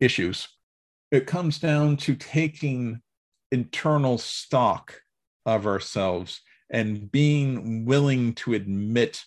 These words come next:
why we're making the choice. It might be, I, you know, I am, I'm experiencing discomfort. I want to solve that discomfort by ex-, by purchasing this thing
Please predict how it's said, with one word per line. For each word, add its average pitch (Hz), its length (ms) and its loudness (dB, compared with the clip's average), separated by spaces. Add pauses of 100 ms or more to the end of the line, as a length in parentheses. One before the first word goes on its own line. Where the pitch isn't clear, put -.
(340)
why 107 840 2
we're 107 180 0
making 95 720 -6 (120)
the - 80 -8
choice. - 800 -12 (600)
It 117 200 2
might 131 280 2
be, 107 300 0 (360)
I, 131 500 2 (160)
you 110 300 -4 (220)
know, 92 340 -2 (480)
I 107 320 0 (160)
am, 95 360 -2
I'm 110 260 0
experiencing 101 640 -4
discomfort. - 720 -8 (760)
I 98 120 0
want 95 280 -2
to - 100 -4
solve 127 400 2
that 95 200 2
discomfort - 640 -8
by 87 360 -4
ex-, - 220 -14
by 85 320 -4
purchasing 92 640 -4
this 92 240 -6
thing 90 440 -4